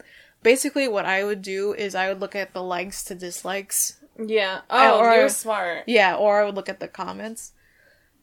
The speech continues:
Speaker 1: And basically, just anything could be a screamer. I remember one time, because I was very into this as a child, I was looking up backwards music. What? <laughs>
Speaker 2: Okay,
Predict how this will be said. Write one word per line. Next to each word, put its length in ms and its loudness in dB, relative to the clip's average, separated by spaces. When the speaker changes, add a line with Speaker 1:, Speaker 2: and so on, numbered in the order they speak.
Speaker 1:
And 400 2
basically, 480 2
just 220 -8
anything 440 -4
could 220 -6
be 160 -2
a 80 -6
screamer. 520 -8
I 80 -4
remember 240 -2
one 220 -6
time, 420 -10
because 300 -2
I 60 2
was 140 -2
very 300 -2
into 220 -8
this 240 -10
as 100 -14
a 100 -16
child, 540 -6
I 360 -2
was 180 -10
looking 260 -8
up 160 -8
backwards 540 -10
music. 560 -8
What? 360 -6
<laughs> 100 -12
Speaker 2:
Okay, 280 -14